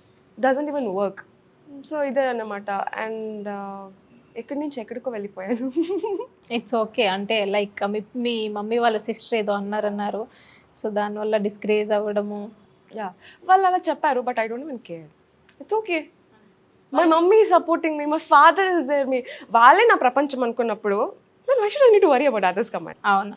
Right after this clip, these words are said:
Speaker 1: Even మా పక్కింటోళ్ళు వాళ్ళు అందరూ మాట్లాడుకుంటారు.
Speaker 2: Hmm.
Speaker 1: So nowadays అంటే, ఆ, కొంచెం ఈ సోషల్ మీడియా పెరుగు-, పె-, పెరుగుతున్న కన్నా ముందు,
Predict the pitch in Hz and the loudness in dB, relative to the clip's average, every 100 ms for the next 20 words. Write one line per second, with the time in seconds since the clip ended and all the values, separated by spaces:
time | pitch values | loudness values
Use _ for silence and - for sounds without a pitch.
0 | - 269 294 285 233 233 226 247 226 214 | -4 4 4 4 2 0 0 -4 0 0
1 | 214 214 214 214 226 285 330 330 320 285 | 0 0 2 2 2 2 2 4 6 4
2 | 262 254 254 240 220 202 196 _ _ _ | 4 0 0 -2 0 -2 -8 _ _ _
3 | _ - 233 220 208 _ 277 269 247 240 | _ -14 -10 -10 -10 _ -2 0 2 2
4 | 285 349 403 440 294 247 _ _ _ _ | 2 0 2 2 2 -4 _ _ _ _
5 | _ _ - 226 254 285 214 180 - 196 | _ _ -2 0 2 2 2 -4 -8 -8
6 | 196 254 247 254 220 233 233 214 202 - | 0 0 2 -2 -4 -6 -6 -6 -8 -12
7 | - 285 285 359 339 320 330 262 262 302 | 2 4 4 2 2 2 2 2 0 0
8 | 302 262 233 214 208 240 240 302 349 330 | 0 0 2 4 4 0 0 -2 -2 -2
9 | 311 285 - 262 277 302 302 | -2 -2 -2 -2 0 2 2